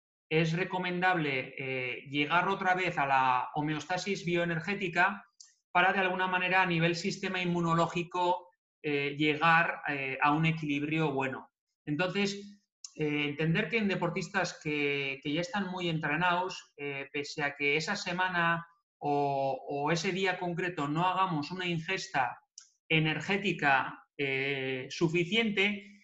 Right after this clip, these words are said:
el organismo de, del deportista puede responder bien siempre y cuando que le demos el sustrato adecuado, aunque energéticamente no sea la adecuada, porque luego tendremos tiempo para compensar, digamos,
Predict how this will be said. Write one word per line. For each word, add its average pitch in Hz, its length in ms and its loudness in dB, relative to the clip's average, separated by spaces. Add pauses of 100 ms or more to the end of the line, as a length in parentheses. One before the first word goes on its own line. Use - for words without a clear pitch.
(280)
el 165 200 4
organismo 180 560 2
de, 180 580 2
del 160 160 2
deportista 175 580 0
puede 202 280 2
responder 175 640 -2
bien 202 420 0
siempre 170 360 0
y 180 40 -4
cuando 180 360 -2
que 135 160 -2
le 131 200 -2
demos 180 320 -2
el 143 80 -8
sustrato 196 500 0
adecuado, 196 640 0 (400)
aunque 190 260 2
energéticamente 196 800 0
no 185 120 -2
sea 180 300 4
la 160 80 6
adecuada, 139 440 0
porque 156 240 -2
luego 196 320 2
tendremos 202 500 0
tiempo 208 440 2
para 185 420 4 (480)
compensar, 196 800 4
digamos, 190 580 0